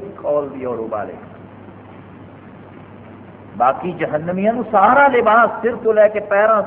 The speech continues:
تک جہنم دی اگ دا پہنایا جائے گا، مگر میرے چاچے نو صرف جتی پہنائی جائے گی، تے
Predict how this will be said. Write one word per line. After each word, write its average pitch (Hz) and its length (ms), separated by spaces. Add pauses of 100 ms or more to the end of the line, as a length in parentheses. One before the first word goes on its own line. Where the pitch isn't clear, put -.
تک 339 300
جہنم 226 460
دی 208 120
اگ 202 180
دا 190 80
پہنایا 139 460
جائے 95 320
گا، 82 60 (600)
مگر 151 220
میرے 185 320
چاچے 175 340
نو 214 180
صرف 233 180 (140)
جتی 247 340
پہنائی 127 540
جائے 82 200
گی، - 140 (420)
تے 113 80